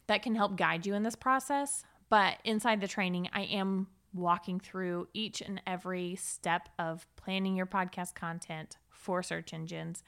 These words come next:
how to actually optimize that content for search engines, and what you should be doing each and every week to ensure that you are getting the results that you want. So I want to leave you with a little bit of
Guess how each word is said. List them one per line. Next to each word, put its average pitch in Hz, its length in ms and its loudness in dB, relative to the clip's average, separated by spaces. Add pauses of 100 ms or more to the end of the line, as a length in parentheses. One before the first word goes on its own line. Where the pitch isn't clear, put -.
(360)
how 220 200 8
to 214 80 4
actually 175 360 0 (120)
optimize 180 580 2
that 185 220 0
content 175 460 -4
for 180 120 -4
search 185 280 -4
engines, 175 540 -4
and 170 260 -6
what 175 200 -6
you 185 100 -4
should 180 180 -6
be 180 100 -4
doing 170 420 -4
each 214 260 -4
and 190 160 -2
every 175 320 -4
week 180 420 -6 (320)
to - 180 -2
ensure 240 360 -2
that 208 160 -6
you 185 260 -6
are 175 180 -4
getting 170 540 -6 (240)
the 180 220 0
results 190 380 0
that - 120 -10
you 185 100 -14
want. - 360 -18 (540)
So - 260 0 (640)
I 202 80 2
want 254 200 2
to 320 60 4
leave 254 220 0
you 240 100 0
with 214 200 2
a - 80 0
little 185 260 4
bit 185 180 2
of 185 160 -2